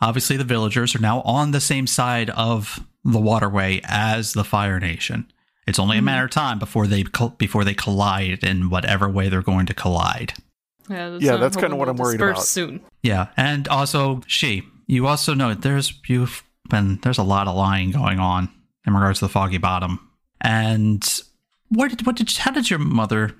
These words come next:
Speaker 1: describe how the Foggy Bottom Swamp handles?
Speaker 3: They don't take kindly to lying. They like
Speaker 1: Yeah.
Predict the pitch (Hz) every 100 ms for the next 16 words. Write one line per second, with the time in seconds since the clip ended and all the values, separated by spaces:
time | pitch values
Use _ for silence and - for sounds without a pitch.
0 | _ _ - 156 143 151 120 120 117 110
1 | 107 98 110 107 104 98 104 101 - 104
2 | 98 98 - - 104 104 101 98 - -
3 | - _ _ _ 98 - 104 95 113 117
4 | - - 113 - - 107 117 123 104 98
5 | 92 101 117 143 160 170 175 _ _ _
6 | - 113 117 113 110 104